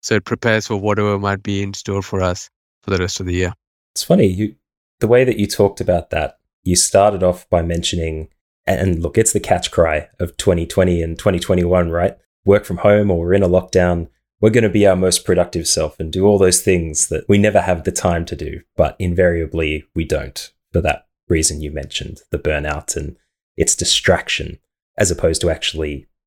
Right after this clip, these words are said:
Speaker 2: being productive. But at the same time, you mentioned that, that doing something new or something intriguing to you can activate that learning state to embrace uncertainty a little bit better. So while it probably sounds like a fine line, it's very,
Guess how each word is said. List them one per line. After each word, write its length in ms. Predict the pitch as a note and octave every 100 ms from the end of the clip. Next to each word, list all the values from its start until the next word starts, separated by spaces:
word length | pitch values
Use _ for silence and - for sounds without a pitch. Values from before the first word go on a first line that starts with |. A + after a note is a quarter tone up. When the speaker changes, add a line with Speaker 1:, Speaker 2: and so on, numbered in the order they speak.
| -
Speaker 2:
being 260 | D#2 D2
productive. 640 | - D#2+ D#2+ - - - _ _ _ _ _ _
But 100 | G#2
at 40 | F#2+
the 60 |
same 220 | G#2 C3 A#2+
time, 240 | C#3+ C3
you 60 | F#2+
mentioned 380 | G#2+ - F#2 F2+
that, 240 | F2+ - -
that 160 | F2
doing 220 | - E2+ E2+
something 440 | - F2 E2+ E2
new 360 | F2+ C#3 G#2+ E2+
or 120 | D#2+
something 340 | - E2 E2
intriguing 500 | E2 E2 A2+ B2 F#2+
to 140 | - F2
you 160 | E2+ E2
can 280 | F2+ E2+ -
activate 580 | F#2 - F2+ G2+ - - _ _ _
that 200 | - F2
learning 320 | F#2+ F#2 F2+ E2+
state 320 | - F2 -
to 140 | -
embrace 440 | E2+ D#2+ F2 E2 -
uncertainty 680 | E2 - G#2+ A2 F2 - E2
a 60 |
little 200 | D#2 D#2+
bit 180 | - -
better. 300 | - - - _ _ _ _ -
So 360 | - E2+ D#2+ -
while 200 | G2 F#2
it 60 | F#2
probably 320 | C3+ B2+ F#2+
sounds 320 | F2+ G#2 A#2
like 140 | G2+ -
a 40 |
fine 300 | - F2 E2+
line, 220 | F2 F#2+ E2+
it's 120 | -
very, 380 | G2+ G2+ F#2